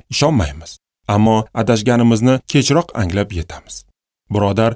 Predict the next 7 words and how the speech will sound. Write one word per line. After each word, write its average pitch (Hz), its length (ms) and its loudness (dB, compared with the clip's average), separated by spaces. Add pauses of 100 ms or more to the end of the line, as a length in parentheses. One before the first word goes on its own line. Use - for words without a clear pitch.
shunday 175 300 2
qilib 135 280 -2
gapini 98 400 -2
boshladi. - 440 -12 (600)
"Men 123 160 4
Xudodan 107 500 0 (140)
minnatdorman. 113 680 2